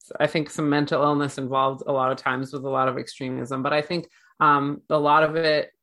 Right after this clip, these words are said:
can also be attributed to that extreme belief, um, in, in some of those parts that can be harmful of religions, um, that we may say, like, "Oh, you know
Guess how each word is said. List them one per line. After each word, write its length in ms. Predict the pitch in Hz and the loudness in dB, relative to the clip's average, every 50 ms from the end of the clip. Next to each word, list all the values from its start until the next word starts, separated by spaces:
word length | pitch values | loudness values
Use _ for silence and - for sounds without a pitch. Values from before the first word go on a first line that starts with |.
| _ | _
can 160 | - - 170 160 | -10 -6 -4 -2
also 320 | 139 156 165 160 - 175 | 0 0 0 0 -2 -2
be 120 | 156 160 | 0 0
attributed 480 | 160 151 - - 151 160 156 147 147 - | -2 -2 -4 -6 -4 -4 -4 -4 -4 -6
to 100 | - 143 | -4 -2
that 140 | 139 143 139 | -2 -2 -2
extreme 400 | 131 - - - - 151 147 143 | -2 -6 -8 -10 -6 -4 -2 -2
belief, 480 | 143 139 143 147 143 - - - - _ _ _ _ _ _ _ _ - | -2 -2 -2 -2 -4 -6 -8 -14 -20 _ _ _ _ _ _ _ _ 0
um, 360 | 139 139 131 127 127 127 - - | 2 2 2 2 0 -4 -4 -4
in, 220 | 147 143 139 143 - | -4 -2 -2 -4 -4
in 380 | - 151 147 151 151 147 147 147 | -2 0 0 0 0 0 -2 -4
some 280 | - - - 180 147 143 | -8 -6 -2 0 0 0
of 140 | 135 131 | 0 0
those 220 | 135 135 131 127 - | 0 0 0 0 -4
parts 420 | - - 175 165 147 - - - | -4 2 4 4 4 4 0 -4
that 200 | - 131 - - | -4 -4 -4 -4
can 140 | - 147 143 | -6 -6 -6
be 80 | 135 131 | -6 -4
harmful 680 | 127 - 147 151 160 143 - - 135 - - 135 _ _ _ _ _ _ _ | -2 0 2 2 2 0 -2 -2 -4 -4 -4 -8 _ _ _ _ _ _ _
of 260 | - 139 131 123 123 | -2 -2 -2 -2 -2
religions, 600 | 123 123 120 120 120 - - - - 113 - - - _ _ _ _ - | -6 -4 -2 -2 -4 -4 -6 -10 -10 -12 -14 -16 -20 _ _ _ _ -6
um, 420 | - 127 131 131 123 127 - - 131 | -2 0 0 0 -2 -4 -6 -8 -2
that 240 | 135 135 127 - - - - | 0 0 0 0 -4 -8 -14
we 280 | - 143 139 143 143 139 | -12 -8 -2 -2 0 0
may 380 | 143 143 139 139 139 135 117 - | 2 0 2 0 0 -2 -4 -6
say, 640 | - - - 160 151 156 156 151 139 131 127 107 - | -8 -2 2 6 8 8 8 8 6 4 0 -2 -4
like, 280 | - 135 123 123 123 - - | -2 -2 -2 -2 -4 -2 2
"Oh, 260 | 160 165 160 139 135 | 4 6 6 6 4
you 160 | 139 139 139 | 2 0 0
know 340 | 135 131 131 131 117 - | 0 -2 -2 -4 -6 -8